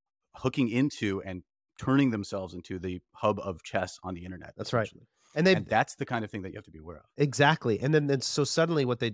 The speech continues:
Speaker 2: and the whole downstream effect of that, of, like, all of the TikTok clips that come out of chess dot com, and then the Magnus Carlsen scandal of, is somebody cheating? Like, it all develops into this cultural wave where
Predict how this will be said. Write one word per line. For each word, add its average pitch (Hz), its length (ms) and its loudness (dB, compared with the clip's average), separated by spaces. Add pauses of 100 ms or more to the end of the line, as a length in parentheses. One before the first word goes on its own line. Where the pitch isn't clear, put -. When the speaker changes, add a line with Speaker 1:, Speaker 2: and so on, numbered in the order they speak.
Speaker 2:
and 127 260 -2 (280)
the 127 100 0
whole 170 240 6
downstream 143 500 4
effect 131 320 2
of 110 80 -2
that, 107 140 4
of, 104 140 0
like, 101 240 -2 (420)
all 165 380 10
of 147 140 6
the 147 80 4
TikTok - 480 2
clips 135 280 -2
that 120 100 -8
come 139 180 0
out 139 120 6
of 127 100 0
chess 143 220 4
dot 131 240 2
com, 131 400 2
and 120 160 -2
then 135 120 -2
the 135 200 0 (240)
Magnus 165 380 4
Carlsen 151 720 8 (160)
scandal 165 720 6
of, 123 120 0
is 151 180 2
somebody 156 340 4
cheating? 151 600 0
Like, 180 180 4
it 180 180 0
all 202 360 6
develops 170 600 0
into 139 220 0
this 131 160 0
cultural 175 600 4
wave 135 460 4
where 120 320 4